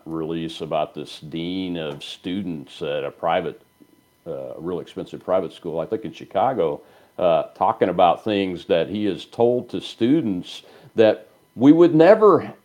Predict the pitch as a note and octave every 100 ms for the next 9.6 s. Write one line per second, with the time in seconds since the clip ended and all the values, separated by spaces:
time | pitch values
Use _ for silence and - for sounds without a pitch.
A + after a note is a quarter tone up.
0 | - C3 - D3+ E3 - C4 G3+ E3 B2+
1 | G2+ D2 - _ _ _ G#2+ - F2+ F2+
2 | - D#2+ C#2+ - D2 - F#2+ D#2+ D2+ D2+
3 | D#2 D2+ D2 D2 - E2 D2 F2+ D#2+ -
4 | F#2 C#2 C#2 C#2+ - D2+ C#2 C2+ - _
5 | _ _ - D2 - D#2+ C2+ B1 - D#2+
6 | C#2 C#2 C#2+ F#2+ G#2+ A#2+ C3 C3+ B2 A#2
7 | A#2+ A2 B2+ C#3+ D3 C#3 C#3+ C3+ - -
8 | D#3 - E3+ E3 - G3 B3+ A3+ - E2
9 | C#2+ - F#3+ C3+ G#3